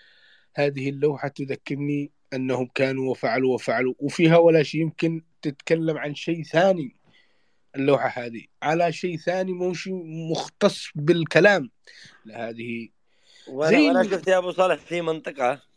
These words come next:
Speaker 2: يعني مش أذكر ال-، الدولة وذا. المهم،
Speaker 1: <clears throat>
Speaker 2: وصل الموقع الأثري وكذا قام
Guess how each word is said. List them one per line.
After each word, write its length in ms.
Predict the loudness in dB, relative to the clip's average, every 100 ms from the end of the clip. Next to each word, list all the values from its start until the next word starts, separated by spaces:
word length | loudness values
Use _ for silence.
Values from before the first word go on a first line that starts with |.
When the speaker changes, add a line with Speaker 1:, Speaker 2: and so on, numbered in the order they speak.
| _ _ _ _ -12
Speaker 2:
يعني 220 | -8 -6
مش 360 | -6 -6 -10 -12
أذكر 320 | -12 -8 -8
ال-، 320 | -8 -10 -16 _ -20 -20 -20 -20 _ _ -18
الدولة 460 | -10 -6 -4 -4 -6
وذا. 340 | -4 -6 -8 _ _ _ -20 _ 0
المهم، 440 | 2 2 0 -2 -6 -6
Speaker 1:
<clears throat> 280 | -2 0 -2
Speaker 2:
وصل 360 | 0 2 4 4 2 2 0 0 -2 -4 -10 -12 -16 -18 -18 -12
الموقع 640 | -10 -8 -4 -4 -2 0 0
الأثري 540 | -2 -6 -4 -6 -8 _ _ _ _ _ _ -20 -20 -20 -20 -20 -20 _ -18
وكذا 360 | -6 0 0
قام 460 | 2 2 2 0